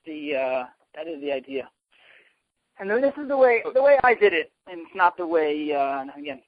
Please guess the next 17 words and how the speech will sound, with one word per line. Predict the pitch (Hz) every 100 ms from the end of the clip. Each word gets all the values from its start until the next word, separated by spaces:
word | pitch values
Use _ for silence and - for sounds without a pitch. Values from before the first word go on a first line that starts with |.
| _
it | -
could | 170
be | 156
adapted | 143 170 165 147 - -
to | 143 139
your | 143 160
particular | 156 151 165 160 156 202
needs, | 208 160
is | 143
that, | 143 147 - _ _ _ _ _ -
uh, | 147 -
I | 185
decided | 196 190 180 170
to | 160
go | 170 160 160 170 - _ _
in | 202 -
order | 185 165 202 226